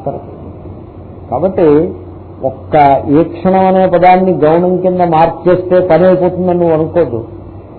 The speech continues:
పెద్ద చుట్టది, తీగ లాగితే డొంక కదులుతుంది. నువ్వు ఏ క్షణం అనే పదం ఒక్కటే పట్టుకుని దాన్ని ఈ క్షణం మీద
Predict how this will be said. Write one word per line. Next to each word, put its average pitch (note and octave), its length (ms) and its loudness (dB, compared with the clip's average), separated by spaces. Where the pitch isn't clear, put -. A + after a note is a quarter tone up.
పెద్ద B2 140 -2
చుట్టది, D3 460 -2
తీగ F3 180 4
లాగితే F#3+ 500 6
డొంక F3+ 260 2
కదులుతుంది. F3+ 560 -2
నువ్వు D#3 300 4
ఏ - 20 2
క్షణం G3 360 0
అనే G3 140 2
పదం F3+ 280 2
ఒక్కటే F#3 260 2
పట్టుకుని F#3 420 0
దాన్ని F#3 300 4
ఈ - 20 4
క్షణం F#3 340 0
మీద G#3 140 6